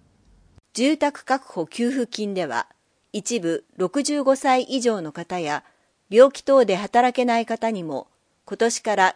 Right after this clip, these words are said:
求職活動が支給要件となったために、受給できない方がいる。問い、コロナ禍によって住む家を失う市民を出さないという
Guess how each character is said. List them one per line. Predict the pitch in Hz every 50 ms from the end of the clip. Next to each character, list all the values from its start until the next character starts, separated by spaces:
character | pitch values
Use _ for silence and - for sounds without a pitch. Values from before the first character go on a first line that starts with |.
| - _
求 | - - 269 285
職 | - - 294 277 - -
活 | 294 294 294 - 208
動 | 196 196 175 156
が | 147 135 117 - _
支 | - - - -
給 | - 269 277 285
要 | 277 285 285 285 262
件 | - 208 185 170
と | 139 151 156
な | 175 190
っ | 196 -
た | 165 147
た | - 151
め | 151 156 147
に、 | 135 110 87 - _ _ _ _ _ _ _ _ _ _ _ _ _
受 | - 170 180
給 | 175 - 269 277 277
で | 254 269 262
き | - 294 277
な | 277 220
い | 180 -
方 | - - - 175 165
が | 156 139 135
い | 131
る。 | - 113 - - _ _ _ _ _ _ _ _ _ _ _ _ _ _ _ _ _ _ _ _ _ _ _ _ _ _ _ _ _ _ _
問 | - 190 190 190
い、 | 196 185 - _ _ _ _ _ _ _ _ _ _ _ _ _ _ _ _
コ | - 220 214
ロ | 277 285
ナ | 285 302 302
禍 | 294 240 208
に | 185 175
よ | 165 165
っ | 165
て | - _ _ - 165 160 - -
住 | - - - 311 277
む | 254 220
家 | 202 202 233 247 226
を | 190 170
失 | 160 165 - - 220 233 233
う | 240 233
市 | 233 - 254 240
民 | 226 202 190 165 139
を | 139
出 | 143 170 185
さ | - - 285
な | 285 269 240
い | 208 -
と | - 160 156
い | 151 143 127 113
う | -